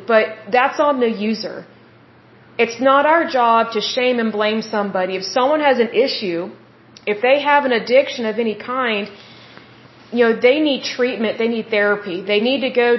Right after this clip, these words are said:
to the appropriate healthcare facility and get the help that they need.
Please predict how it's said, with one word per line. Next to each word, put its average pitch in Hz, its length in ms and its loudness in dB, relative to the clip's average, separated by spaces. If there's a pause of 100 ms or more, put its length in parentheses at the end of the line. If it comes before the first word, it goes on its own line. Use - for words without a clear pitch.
(100)
to 233 100 -4
the 214 160 0
appropriate 233 720 -2 (100)
healthcare 247 580 0
facility 214 800 -4 (380)
and 208 180 0
get 247 180 2
the 208 100 -2
help 226 300 0
that 220 160 -2
they 196 140 -4
need. 180 480 -8